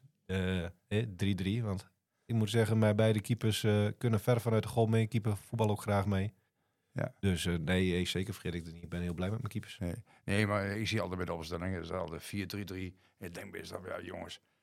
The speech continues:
Speaker 1: Toch?
Speaker 2: die keeper nog mee, ja of nee? Er staat nu
Speaker 1: Nee.
Speaker 2: Verlanen erbij."
Speaker 1: Is
Speaker 2: Hè?
Speaker 1: gewe-, gewenning.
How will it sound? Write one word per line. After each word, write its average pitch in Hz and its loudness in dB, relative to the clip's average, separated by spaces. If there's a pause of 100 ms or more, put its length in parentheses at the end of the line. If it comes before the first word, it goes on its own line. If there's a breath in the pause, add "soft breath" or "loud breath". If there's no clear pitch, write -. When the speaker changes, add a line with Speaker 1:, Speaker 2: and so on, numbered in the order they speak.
(160)
Speaker 1:
Toch? 101 -2
Speaker 2:
die 95 -6
keeper 101 -4
nog 92 -6
mee, 95 -4
ja 98 2
of 104 -2
nee? 117 4
Er 95 -4
staat 107 0
nu 110 -2
Speaker 1:
Nee. 104 -4
Speaker 2:
Verlanen 117 4
erbij." 90 0
Speaker 1:
Is - -6
Speaker 2:
Hè? - -2
Speaker 1:
gewe-, 104 4
gewenning. 110 4